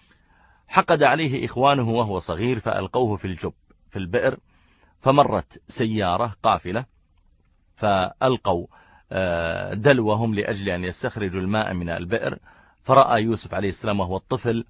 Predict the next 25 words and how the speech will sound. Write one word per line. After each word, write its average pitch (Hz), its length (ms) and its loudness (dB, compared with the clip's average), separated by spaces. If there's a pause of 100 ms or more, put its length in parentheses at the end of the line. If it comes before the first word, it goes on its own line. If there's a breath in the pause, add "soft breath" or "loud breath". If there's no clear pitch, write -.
(480 soft breath)
عمره 104 360 -2
تسع 101 280 -4
سنوات 101 460 -2
أو - 140 -8
نحوها، 117 420 -4 (480 soft breath)
رأى 139 240 4
هذا 98 420 -2
الدلو 113 420 0 (380 soft breath)
فرأى 117 420 4
أن 117 160 0
فيه 98 340 -6
نجاة 113 640 -2 (360 soft breath)
من 120 140 2
الموت، 110 800 0
ومن 95 240 -2
الموت 98 880 -4
جوعا 113 520 0
أو 85 140 -2
غرقا 120 460 2
في 92 180 -6
هذا 104 180 0
المكان، 104 460 -2
أو 92 140 -4
ربما 101 340 -2
بحية 107 380 -6